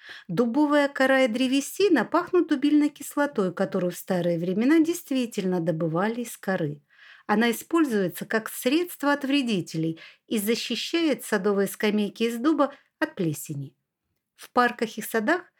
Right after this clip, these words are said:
можно встретить дерево гинка, которое родом не из наших мест и отличается неприятным запахом. Оно имеет очень древнее происхождение и считается живым ископаемым, поэтому к нему следует относиться уважительно,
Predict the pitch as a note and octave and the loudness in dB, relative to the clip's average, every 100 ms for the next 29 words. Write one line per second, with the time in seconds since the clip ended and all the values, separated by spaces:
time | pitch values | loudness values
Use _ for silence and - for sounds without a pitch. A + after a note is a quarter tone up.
0 | - - _ G3+ G3+ G3 G3 - D#4+ E4+ | -20 -20 _ 0 2 0 -2 0 0 0
1 | F3+ E3 D4 D4 C4 C4 C4 - _ _ | -4 2 2 2 2 0 0 -20 _ _
2 | G#3+ C#4+ C4 - D#3+ C3+ _ _ _ _ | 0 2 2 0 -10 -10 _ _ _ _
3 | - _ G#3+ G#3+ G#3+ G#3 F#3+ G3 - G3+ | -20 _ 2 4 4 4 4 0 -2 0
4 | C4+ D4+ F#3 F3+ D4 D4+ D4+ - A3 F#3 | 2 2 0 4 4 4 2 2 -4 -2
5 | D#3 D3 G3+ G3+ G#3+ G#3+ D4+ D4+ - - | -2 0 -2 -2 -6 -2 0 2 0 -2
6 | F#3 G#3 A3 G3+ B3 C#4+ C4+ B3 G#3+ G3 | 0 0 0 2 0 0 -2 -2 0 0
7 | D3 D3 - F3+ _ _ _ - _ G3+ | -2 -8 -10 -12 _ _ _ -20 _ 0
8 | A3+ A#3 A#3+ A#3+ A#3+ A3+ B3 A#3+ C4 A3 | 2 2 2 2 0 0 0 2 2 2
9 | E3 E3 E3 F3+ E3+ - F#3 F#3+ C#4 E4 | 4 2 2 -2 -2 -4 -4 -2 0 2
10 | G#3 D3 D3 - - - - G#3+ D4 D#4 | 0 -4 -8 -20 -14 -10 -6 -4 0 0
11 | D4+ - A#3 A#3+ A#3+ A#3 A3 - A3 E3+ | 0 0 0 2 0 -2 -4 -8 -6 -4
12 | C#3+ C#3 C#3+ D3 _ - - _ F#3 F3 | -6 -6 -10 -12 _ -20 -20 _ -2 0
13 | D#3 D3 A#3 C#4+ - F#3 E3 - E3+ D#3 | -2 -2 -2 -2 0 0 0 -2 -2 0
14 | F3+ A3 B3+ C4 C4 - D3 - F3 G#3+ | -2 -4 -2 -4 -4 -8 -8 -6 -6 -4
15 | B3 C4 A#3 E3 E3+ | -2 -4 -6 -10 -10